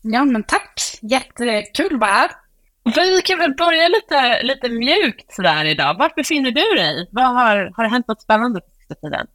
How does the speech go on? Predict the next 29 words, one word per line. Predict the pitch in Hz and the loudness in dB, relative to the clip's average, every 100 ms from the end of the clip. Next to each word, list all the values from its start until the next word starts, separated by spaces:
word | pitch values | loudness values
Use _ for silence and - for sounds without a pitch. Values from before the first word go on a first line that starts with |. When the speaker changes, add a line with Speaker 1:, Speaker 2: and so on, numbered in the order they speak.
| _ _ | _ _
Speaker 1:
Jag | - 262 262 262 240 | -2 0 0 -2 -6
har | 190 233 233 | -8 -4 -4
haft | - 262 - - - _ | -4 -6 -6 -10 -16 _
en, | 226 226 226 220 220 - | -2 0 0 0 -2 -4
en | 247 269 247 | -4 -2 -2
bra | 277 302 | -2 -2
vecka | 302 311 - 240 | -2 -4 -4 -4
hittills. | 233 233 - 226 277 - | -2 -6 -6 -4 -4 -2
Jag | 254 | -2
håller | 226 | -4
på | - | -4
och | 202 208 | -2 -2
jobbar | 226 202 180 208 185 190 | -2 -4 -4 0 0 0
med | 202 190 180 175 160 - _ | -2 -4 -2 -4 -6 -14 _
en, | 180 175 180 175 180 | -4 -4 -2 -4 -4
eh, | 180 175 175 - - _ _ | -4 -4 -8 -16 -20 _ _
startup | - 240 214 - 247 | -4 0 0 0 -4
som | - 247 | -2 -2
heter | 220 208 | -2 -2
Bumpy, | 196 180 180 - 285 294 _ | -4 -4 -8 -6 -6 -6 _
som | - 247 | -2 0
jag | 240 | 2
hjälper | 233 226 202 - | 0 0 -2 -6
med | 226 208 208 | -2 0 0
lite | 208 | -2
strategiarbete, | - - 196 - 202 190 185 180 - 240 | -4 -4 -6 -4 -2 -2 -2 -6 -2 2
och | 240 196 | 2 2
de, | 202 180 185 | -2 0 -2
eh, | 175 | -2